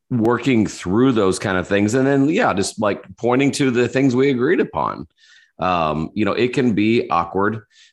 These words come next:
Um, but I <clears throat> was told several times, you don't build trust by telling people what they wanna hear or what's comfortable.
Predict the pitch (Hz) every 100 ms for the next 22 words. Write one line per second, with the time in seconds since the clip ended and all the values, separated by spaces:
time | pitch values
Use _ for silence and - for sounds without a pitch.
0 | _ 76 87 80 78 78 78 - 85 85
1 | 104 - 92 85 82 - - 113 110 98
2 | - 110 101 90 113 104 104 - 107 90
3 | 78 90 98 76 95 107 - 87 101 104
4 | 95 - 127 98 - 92 82 101 98 87
5 | 107 95 90 87 92 85 90 95 92 110
6 | 120 85 92 90 - 120 117 92 82 80